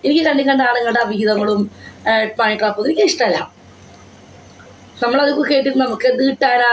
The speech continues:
നമ്മുടെ സമയം പോവുള്ളൂ. നമുക്കതിന് മേലെ നമ്മുടെ കാര്യങ്ങൾ, നമ്മുടെ ഫാമിലി, നമ്മുടെ ബിസിനസ്, നമ്മുടെ ജോലി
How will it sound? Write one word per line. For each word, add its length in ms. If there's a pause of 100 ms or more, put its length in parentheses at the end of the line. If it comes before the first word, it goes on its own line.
നമ്മുടെ 300
സമയം 300
പോവുള്ളൂ. 420 (840)
നമുക്കതിന് 480
മേലെ 200
നമ്മുടെ 280
കാര്യങ്ങൾ, 380
നമ്മുടെ 240
ഫാമിലി, 400
നമ്മുടെ 200
ബിസിനസ്, 460
നമ്മുടെ 260
ജോലി 240